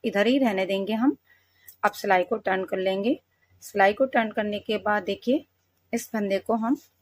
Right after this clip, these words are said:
जो हमारा पहला वाला फंदा है, इसको हम बगैर बुना उतारेंगे। अब ये वाले फंदे जो pink color से नज़र आ रहे हैं, इन्हें हम फंदों को उल्टा बुन लेंगे। यानी कि हमारे देखिए ग्यारह फंदे हैं, इन्हें हम उल्टा बुनेंगे। एक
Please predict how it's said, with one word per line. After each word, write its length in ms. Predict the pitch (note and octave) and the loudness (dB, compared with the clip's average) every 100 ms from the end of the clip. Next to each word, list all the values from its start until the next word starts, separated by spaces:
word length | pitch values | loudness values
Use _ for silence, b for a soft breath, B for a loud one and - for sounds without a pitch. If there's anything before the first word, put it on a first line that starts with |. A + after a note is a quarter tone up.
| - | -6
जो 100 | G3 | -2
हमारा 260 | F#3 F#3 A3 - | 0 -2 -2 -4
पहला 220 | F3+ G3 | 0 2
वाला 180 | A3 A3+ | 4 2
फंदा 280 | A3+ G#3+ G#3+ | 0 0 0
है, 80 | A3 | 0
इसको 240 | G#3+ - | -4 -4
हम 120 | A3+ | -2
बगैर 280 | F#3+ F3+ F#3+ | -2 2 0
बुना 200 | F#3+ G3+ | 0 -2
उतारेंगे। 600 | G3+ F#3+ F3 F3+ G3 F4+ - b b b b _ | -2 0 0 -2 -2 -4 -6 b b b b _
अब 140 | G3+ F3 | -2 0
ये 120 | A3 | 0
वाले 260 | G3+ G3+ A#3+ | 2 2 0
फंदे 400 | A3 G3+ G#3+ E4 - | -2 -2 0 0 -2
जो 80 | |
pink 260 | - G#3+ A3+ | -4 -4 0
color 200 | G3+ G#3 | 2 2
से 160 | F#3 G#3+ | 0 -4
नज़र 280 | G3 F#3+ F#3 | 0 2 4
आ 140 | F3+ | 4
रहे 200 | F3 F3+ | 2 0
हैं, 200 | G#3+ D#4+ - - | 0 -2 -4 -6
इन्हें 220 | G3 G3 | -4 -2
हम 240 | F#3+ C#4+ - _ _ _ F#3+ | -2 -4 -4 _ _ _ -8
फंदों 200 | F3+ F3 | -6 -4
को 140 | - | -4
उल्टा 300 | A3+ - F#3+ | -6 -2 -2
बुन 160 | E3 E3+ | -2 -4
लेंगे। 280 | E3+ F3 A3+ | -6 -4 -4
यानी 260 | G3 F3+ E3+ | -4 -4 -4
कि 180 | A3 | -4
हमारे 360 | G3+ F#3+ G3 D#4 b b b _ - | -4 -2 -2 -2 b b b _ -8
देखिए 240 | F#3+ B3 | -4 -4
ग्यारह 260 | F#3 F#3 F3+ | 0 0 0
फंदे 260 | F#3 G#3 G#3+ | -4 -6 -2
हैं, 180 | A#3 D#4+ - _ _ _ - | 0 0 -4 _ _ _ -6
इन्हें 200 | G3+ F#3+ | -2 0
हम 200 | F#3+ F#3 | -2 -4
उल्टा 280 | E3+ - F3 | -6 -2 -2
बुनेंगे। 480 | F3+ F#3+ G#3 B3+ G4 _ _ | -2 -4 -2 -2 -4 _ _
एक 120 | F#3 | -10